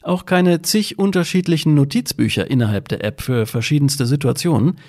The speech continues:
sondern mir reicht meistens ein einziges digitales Notizbuch, denn da können unendlich viele Seiten drin sein. In meinem Standardnotizbuch sind das sicher schon an die tausend Seiten mit Notizen.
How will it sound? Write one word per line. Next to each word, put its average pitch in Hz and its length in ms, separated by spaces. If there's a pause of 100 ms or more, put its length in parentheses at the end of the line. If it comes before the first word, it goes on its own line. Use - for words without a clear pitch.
(300)
sondern 202 400
mir 180 200
reicht 220 240
meistens 220 340
ein 170 220
einziges 190 500
digitales 151 580
Notizbuch, 135 600 (300)
denn 156 160
da 202 180
können 185 300
unendlich 180 680
viele 151 240
Seiten 107 340
drin 76 200
sein. 71 220 (580)
In 156 180
meinem 160 260
Standardnotizbuch 190 920
sind 170 200
das 165 140
sicher 175 240
schon 156 240
an 160 120
die 160 120
tausend 151 440
Seiten 104 320
mit 120 140
Notizen. 117 460